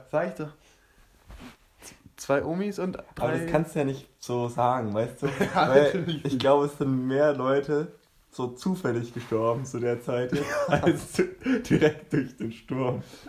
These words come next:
Speaker 1: <laughs> Das war so dumm eigentlich.
Speaker 2: Oh Mann, Alter.
Speaker 1: Ich hab aber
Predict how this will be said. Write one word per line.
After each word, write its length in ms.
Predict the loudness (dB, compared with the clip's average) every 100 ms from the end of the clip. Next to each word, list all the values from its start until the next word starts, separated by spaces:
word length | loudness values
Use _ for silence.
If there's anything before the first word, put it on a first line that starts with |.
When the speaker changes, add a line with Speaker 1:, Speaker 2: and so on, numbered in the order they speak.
| -6
Speaker 1:
<laughs> 0 |
Das 800 | -4 0 -2 -4 -10 -12 -10 -12
war 180 | -4 -2 0
so 140 | -2
dumm 340 | 0 -2 0
eigentlich. 680 | 0 -2 -2 -6 -8 -10 -12 _ _ _ _
Speaker 2:
Oh 180 | -8 -6
Mann, 640 | -4 -4 -4 -4 -4 -2 -4
Alter. 240 | -6 -6
Speaker 1:
Ich 140 | -4 0
hab 240 | 0 0
aber 380 | -2 -2 -4 -6